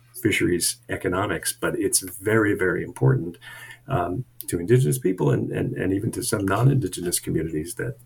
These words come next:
that, uh, consume things like herring eggs. And so, you know, that's also, um, lost.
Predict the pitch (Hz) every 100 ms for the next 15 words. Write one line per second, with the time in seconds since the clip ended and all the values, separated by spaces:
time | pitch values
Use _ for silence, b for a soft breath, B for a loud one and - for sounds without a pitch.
0 | - 85 82 - 85 82 - 85 - 92
1 | 85 - - - - 90 - 80 - 95
2 | 85 78 76 - - B B B B B
3 | B - 101 95 98 123 107 101 - -
4 | - _ B B B B - 117 101 113
5 | 117 117 131 - 90 76 92 127 - -
6 | 78 - - 92 82 - - -